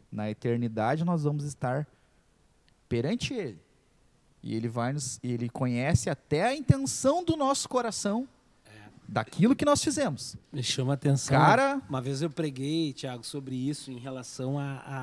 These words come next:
Speaker 2: a "Sede bem-vindos, bendito do meu Pai, possuí por herança aquilo que vos tenho prometido", né? Ah, "Entra aqui no gozo do teu Senhor, porque quando eu tive nu, tu me vestiste, quando eu tive doente, tu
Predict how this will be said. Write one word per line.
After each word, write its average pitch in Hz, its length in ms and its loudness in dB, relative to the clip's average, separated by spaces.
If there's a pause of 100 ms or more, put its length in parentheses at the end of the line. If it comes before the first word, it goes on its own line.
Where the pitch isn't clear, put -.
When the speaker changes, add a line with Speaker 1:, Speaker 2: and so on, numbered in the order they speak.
(240)
Speaker 2:
a 110 40 -20 (320)
"Sede 135 260 -6
bem-vindos, 143 540 -2
bendito 135 420 -10
do 135 80 -8
meu 135 160 -2
Pai, 139 240 -2
possuí 143 320 -8
por 139 160 -6
herança 135 480 -2
aquilo 135 220 -12
que - 100 -16
vos 120 180 -12
tenho 135 200 -8
prometido", 127 580 -12
né? 120 160 -20 (760)
Ah, 135 600 -6
"Entra 151 420 0
aqui - 180 -4
no 147 120 2
gozo 135 340 4
do 131 100 -2
teu 143 220 -2
Senhor, 139 460 -4
porque - 240 -18
quando 160 240 -8
eu 151 100 -4
tive 151 400 -10
nu, 147 260 -4
tu 143 120 -12
me 143 120 -6
vestiste, 139 840 -10
quando 139 240 -12
eu 135 60 -10
tive 139 500 -12
doente, 131 600 -6
tu 123 380 -14